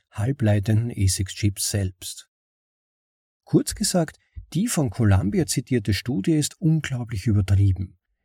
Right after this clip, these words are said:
dekontextualisiert und untergräbt sogar die eigene Prämisse der Schule,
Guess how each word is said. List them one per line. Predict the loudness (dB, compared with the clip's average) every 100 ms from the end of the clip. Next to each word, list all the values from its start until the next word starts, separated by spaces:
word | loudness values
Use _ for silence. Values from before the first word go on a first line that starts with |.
| _
dekontextualisiert | 0 0 0 -2 0 -2 0 4 4 4 2 0 0 -2 _ _ -2
und | 0 0
untergräbt | -2 -2 -2 0 -2 -2 -4
sogar | -4 0
die | 0 -2
eigene | -4 -4 0 0 0
Prämisse | 0 0 2 0 0
der | 0 -2
Schule, | 0 0 2 2 0